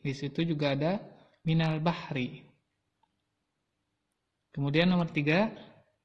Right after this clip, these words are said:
sa'al jaisu ilal maidani. Ya, ilal maidani ini jar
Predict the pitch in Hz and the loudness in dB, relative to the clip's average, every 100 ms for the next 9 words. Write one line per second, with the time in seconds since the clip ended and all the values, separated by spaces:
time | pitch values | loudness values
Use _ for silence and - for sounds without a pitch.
0 | _ _ - 214 208 202 196 185 165 190 | _ _ -4 0 2 4 4 4 4 6
1 | 226 226 - 262 262 - - - 180 175 | 6 4 4 4 2 -4 -18 -4 2 4
2 | 185 180 175 175 175 165 165 202 208 185 | 4 4 4 4 4 4 4 4 4 4
3 | 156 139 - - - _ _ _ _ _ | 4 2 -2 -14 -20 _ _ _ _ _
4 | _ _ _ _ _ 151 131 123 - 143 | _ _ _ _ _ -6 -6 -8 -2 2
5 | 156 185 185 175 175 165 156 190 196 185 | 4 4 4 4 4 2 2 4 4 4
6 | 147 139 - 147 143 156 160 135 156 170 | 2 0 -4 -4 0 2 0 2 4 4
7 | 185 | 2